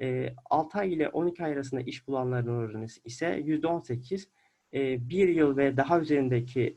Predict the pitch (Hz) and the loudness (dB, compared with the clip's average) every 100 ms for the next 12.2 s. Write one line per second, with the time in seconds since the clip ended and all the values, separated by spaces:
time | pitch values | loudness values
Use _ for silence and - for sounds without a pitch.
0 | 123 131 120 113 143 - 139 120 110 107 | -2 2 4 2 -2 -2 2 2 0 -4
1 | 110 110 117 - 196 190 _ - 127 123 | -4 -6 -4 0 0 0 _ -4 2 4
2 | 143 151 - - 151 151 127 117 113 113 | 4 4 2 0 0 2 2 2 0 0
3 | 120 127 196 - _ _ - 156 127 180 | -2 -4 -6 -10 _ _ -2 0 4 4
4 | - - - 139 135 165 - 147 135 156 | 2 -2 -4 -4 -4 -12 -4 -4 -2 -4
5 | 156 _ _ _ _ - 139 135 135 139 | -6 _ _ _ _ -6 -4 -2 -4 -2
6 | 175 175 185 190 170 147 120 117 143 - | 0 0 0 0 4 2 4 2 0 -2
7 | - _ _ _ _ _ _ _ _ _ | -6 _ _ _ _ _ _ _ _ _
8 | _ _ _ _ - 151 - 190 185 165 | _ _ _ _ -10 -10 -4 -2 0 2
9 | 143 135 131 123 127 165 170 135 175 170 | 2 2 4 4 4 2 0 0 2 2
10 | 147 160 - 151 156 170 139 131 139 - | 2 0 2 -2 -2 -4 -4 0 0 -2
11 | 120 117 - - - 151 156 165 151 127 | -2 -2 -2 -6 -6 -2 2 2 2 -2
12 | 151 | -2